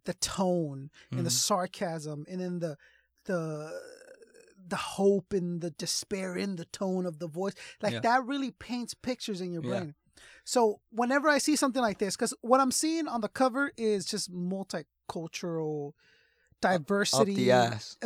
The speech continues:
Speaker 1: But it, so this is a perfect representation of hip hop.
Speaker 2: Yeah.
Speaker 1: And what I mean is a lot of cultures, uh, ma-, many cultures, um, straight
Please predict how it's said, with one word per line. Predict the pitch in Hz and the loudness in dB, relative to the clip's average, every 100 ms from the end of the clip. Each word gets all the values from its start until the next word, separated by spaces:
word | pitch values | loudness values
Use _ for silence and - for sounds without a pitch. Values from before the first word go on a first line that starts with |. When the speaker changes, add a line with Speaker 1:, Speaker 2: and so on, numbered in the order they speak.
| 175 | 4
Speaker 1:
But | 262 - | 4 4
it, | 269 - | -4 4
so | 277 254 | 4 4
this | 226 247 | 2 2
is | 254 | 0
a | 247 | -2
perfect | - 240 226 247 - | -4 -6 -4 -6 -6
representation | 196 190 170 160 175 190 185 190 | -6 -6 -8 -8 -8 -10 -8 -8
of | 165 | -10
hip | 214 - | -10 -14
hop. | - - _ _ _ _ | -16 -18 _ _ _ _
Speaker 2:
Yeah. | 131 - - _ | -10 -10 -20 _
Speaker 1:
And | 220 | 0
what | 220 | 2
I | 214 | 4
mean | 226 220 | 2 0
is | 196 - - _ - | -2 -4 -10 _ -8
a | |
lot | 156 165 | -6 -4
of | 190 | -4
cultures, | - 202 - 202 208 - - - _ _ | -4 -4 -6 -8 -8 -14 -18 -20 _ _
uh, | 151 147 143 139 180 | -12 -12 -12 -12 -2
ma-, | 202 247 - 165 - | 2 2 0 -10 -14
many | 156 160 202 247 | -8 -4 -4 -2
cultures, | - 220 - 233 214 214 - _ _ - _ _ _ | 2 2 0 -4 -4 -8 -14 _ _ -20 _ _ _
um, | 156 147 139 135 - 208 _ _ _ _ _ _ - | -10 -8 -10 -16 -20 _ _ _ _ _ _ _ -8
straight | - - - 208 214 220 226 208 | -4 -4 -6 -4 -2 -2 -4 -10